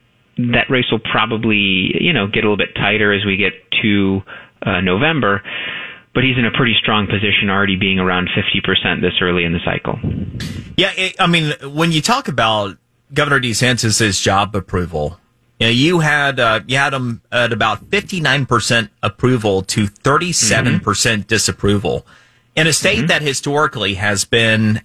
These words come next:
Speaker 2: um, as, as tight as ours, of course, DeSantis winning in twenty eighteen by less than half of a percent. I mean, that really is kind of a, a remarkable showing at, at this stage in the cycle, somewhat historically, isn't it?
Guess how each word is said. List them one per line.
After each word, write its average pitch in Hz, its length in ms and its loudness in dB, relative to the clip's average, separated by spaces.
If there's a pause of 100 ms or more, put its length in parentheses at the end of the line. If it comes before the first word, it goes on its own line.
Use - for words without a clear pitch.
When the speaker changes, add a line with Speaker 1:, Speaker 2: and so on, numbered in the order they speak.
Speaker 2:
um, 101 320 4
as, 101 300 0
as 117 180 0
tight 143 220 0
as 113 100 -2
ours, 98 320 0
of 107 120 0
course, 120 420 0
DeSantis 131 760 0
winning 104 540 0 (380)
in 120 100 0
twenty 147 260 2
eighteen 123 360 0
by 107 160 0
less 117 320 -2
than 113 140 0
half 135 360 -4
of 120 140 -2
a 104 140 0
percent. 120 500 0 (420)
I 151 40 -2
mean, 180 80 6
that 285 200 0
really 233 320 2
is 196 140 0
kind 156 160 0
of 120 80 0
a, 117 300 0
a 123 100 2
remarkable 113 920 2 (140)
showing 117 540 0
at, 98 200 0
at 104 140 -2
this 110 140 2
stage 117 260 2
in 107 80 0
the 98 60 0
cycle, 107 580 0 (100)
somewhat 156 340 0
historically, 117 560 -2
isn't 113 200 0
it? - 120 -8